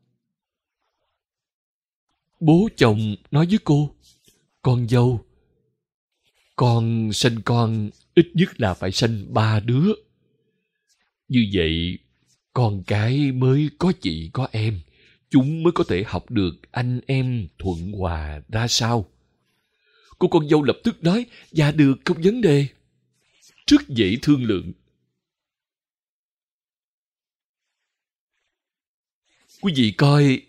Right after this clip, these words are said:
mấy cô gái trẻ bây giờ kết hôn rồi, họ tính toán. Thời gian con chơi còn chưa có,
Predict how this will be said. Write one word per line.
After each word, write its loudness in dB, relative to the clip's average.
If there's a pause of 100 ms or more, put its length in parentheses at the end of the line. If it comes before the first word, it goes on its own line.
mấy 4
cô 6
gái 0
trẻ 0
bây 0
giờ 2 (160)
kết 0
hôn 0
rồi, 0
họ -4
tính -4
toán. -2 (800)
Thời 0
gian -4
con -2
chơi 4
còn -2
chưa 0
có, 2